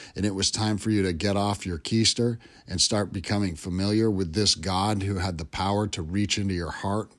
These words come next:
cut you to the quick, change your life in an instant and say, "I want you. I have better for you. I'm gonna sanctify you. I'm gonna glorify you. I'm gonna make you better. I'm gonna pull the junk out of your life because I love you. I died for you."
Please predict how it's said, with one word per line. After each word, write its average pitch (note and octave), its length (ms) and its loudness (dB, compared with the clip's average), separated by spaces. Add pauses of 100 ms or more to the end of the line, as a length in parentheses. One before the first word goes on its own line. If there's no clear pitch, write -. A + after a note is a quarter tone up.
(100)
cut G#2+ 260 -2
you G#2 120 2
to F#2 160 -4
the E2+ 100 -6
quick, - 480 -2
change G#2 400 2
your F#2 100 0
life G2 320 0
in F#2 100 -2
an F#2 100 0
instant G#2+ 440 2
and F#2 180 -2
say, G2+ 360 4
"I G#2 200 0
want G2 500 -2
you. A#2+ 420 4 (380)
I G2 140 2
have G2 360 0
better G#2 300 4
for A2+ 240 2
you. A#2 380 6 (260)
I'm G#2 120 0
gonna G2+ 160 0
sanctify A2+ 720 4
you. A#2+ 360 6 (240)
I'm G#2 140 0
gonna G#2 160 2
glorify G#2 640 2
you. A#2+ 240 6
I'm G#2+ 120 2
gonna G#2 160 2
make G#2 400 2
you G#2+ 100 4
better. G#2+ 360 2
I'm G2 100 2
gonna F2+ 160 -2
pull A2+ 300 -2
the G2+ 100 0
junk G#2 420 0
out A#2 180 4
of A#2+ 40 6
your A#2+ 160 4
life A#2+ 400 4
because A2 540 0
I F#2 100 0
love G#2 420 0
you. A#2 320 4
I E2+ 140 -4
died G#2 480 0
for B2+ 160 0
you." C#3 360 6